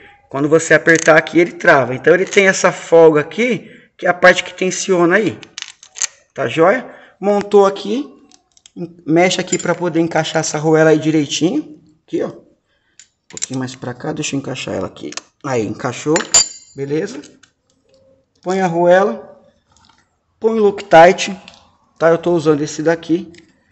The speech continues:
Então você põe aí uma gotinha aí de Loctite.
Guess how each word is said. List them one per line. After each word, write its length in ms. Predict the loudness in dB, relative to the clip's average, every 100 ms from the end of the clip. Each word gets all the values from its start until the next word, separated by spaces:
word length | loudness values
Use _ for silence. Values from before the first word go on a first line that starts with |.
| _ _
Então 160 | -10 -8
você 180 | -8
põe 240 | -4 0 4
aí 240 | 4 2 -2 -10 -12 -12 _ _ _ -8
uma 180 | -4
gotinha 420 | -2 -4 -4 -4 -4
aí 80 |
de 100 | -4
Loctite. 800 | -6 -8 -12 -6 -6 -6 -16 -20